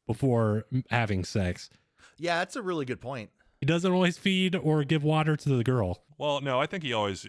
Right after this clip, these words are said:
Speaker 3: offers them a drink at least. Like, he's like, "I think I'm gonna have iced tea. Would you like some water or would you like something to drink?"
Speaker 1: He did that
Speaker 3: And
Speaker 1: this time. A lot of
Speaker 3: Yeah.
Speaker 1: times he'll just let them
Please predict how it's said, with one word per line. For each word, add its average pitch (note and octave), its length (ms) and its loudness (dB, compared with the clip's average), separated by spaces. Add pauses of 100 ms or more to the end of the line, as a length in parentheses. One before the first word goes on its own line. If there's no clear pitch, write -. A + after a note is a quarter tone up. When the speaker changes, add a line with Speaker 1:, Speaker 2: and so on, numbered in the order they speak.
Speaker 3:
offers G2+ 380 -6
them F2 140 -6
a D#2+ 40 -12
drink F#2 360 -8
at D#2 100 -16
least. D#2+ 320 -14
Like, F#2+ 220 -12
he's G#2 160 -10
like, G2 220 -6
"I D3+ 160 -2
think E3 200 -6
I'm D3+ 60 -4
gonna C#3 100 -2
have B2 160 -2
iced G#2 240 -4
tea. F#2+ 180 -8
Would F2 160 -8
you A2+ 80 -6
like A2 140 -6
some F2+ 160 -8
water B2+ 540 -4
or G2 120 -8
would F#2 160 -6
you G2 100 -8
like F#2 180 -8
something F2+ 320 -10
to E2 60 -12
drink?" G2+ 420 -8 (300)
Speaker 1:
He D#3+ 80 -6
did G#3+ 140 0
that A3+ 160 0
Speaker 3:
And D3+ 40 -4
Speaker 1:
this F3+ 200 -2
time. F#2+ 380 -2 (340)
A - 20 2
lot G#3+ 180 2
of A#3+ 100 0
Speaker 3:
Yeah. F#3+ 80 4
Speaker 1:
times D3+ 160 0
he'll E3 200 2
just E3+ 260 -2 (120)
let C#3 360 0
them C3 440 0